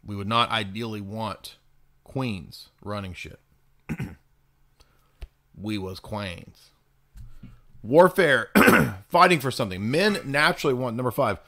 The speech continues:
want to fight for something. That's why men are willing to go to battle. They have a natural desire to defend, to protect, to fight. Now, that can be turned, obviously, to evil, as any of these things can be.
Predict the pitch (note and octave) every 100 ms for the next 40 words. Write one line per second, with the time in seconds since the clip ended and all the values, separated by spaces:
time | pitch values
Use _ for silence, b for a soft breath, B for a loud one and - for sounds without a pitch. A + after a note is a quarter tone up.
0 | b A#2 D3+ C#3+ C3+ - C#3 B2+ A#2 G2+
1 | F2+ - - _ _ _ _ _ _ _
2 | _ _ _ - A2+ A#2+ C3 B2+ A#2 B2+
3 | C3 A2+ A2+ C3+ C3+ A#2+ A2 A2+ A2+ E2+
4 | F#2 A2 - - _ - G#2+ G#2+ F2+ b
5 | b b G2+ B2+ B2+ - C3+ A2 G2 F2+
6 | A2+ B2+ F#2+ F2+ - A2+ F#2+ - D#3+ D#3
7 | C3+ G2 - - _ _ _ _ _ -
8 | A#2 G#2 G#2 D#3+ C#3 - - G#2 C#3 C#3+
9 | G2 - - - - - - - - -
10 | _ _ - C3 A#2+ B2 D3+ - D3 B2
11 | A#2 - E3+ E3 C3+ A2 - _ _ _
12 | _ _ _ _ G#2+ A2 A2 G2+ F#2+ A2
13 | - A2 F#2+ A2+ C3 C#3 E3+ A#2+ F#2+ -
14 | E2+ - E2 D#2 E2+